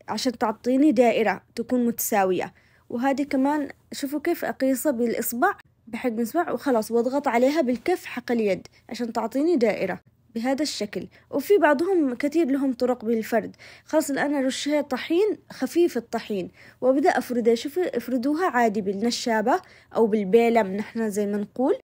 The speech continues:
آه، رشوا طحين قليل لأنه هي من، لازم يكونش في بها دقيق، لازم تنفضوا الطحين منه، تمام؟ خلاص وافردوها، لا تكون الفرد سميك ولا يكون رفيع.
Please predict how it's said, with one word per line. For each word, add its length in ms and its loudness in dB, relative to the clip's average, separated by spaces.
آه، 320 -2
رشوا 300 0
طحين 380 0
قليل 420 4
لأنه 300 2
هي 120 2
من، 280 0
لازم 320 2
يكونش 280 0
في 140 -6
بها 140 4
دقيق، 460 -2
لازم 280 2
تنفضوا 420 0
الطحين 460 0
منه، 220 2
تمام؟ 520 -2
خلاص 280 2
وافردوها، 520 2
لا 120 6
تكون 280 0
الفرد 360 0
سميك 480 2
ولا 220 6
يكون 460 2
رفيع. 380 0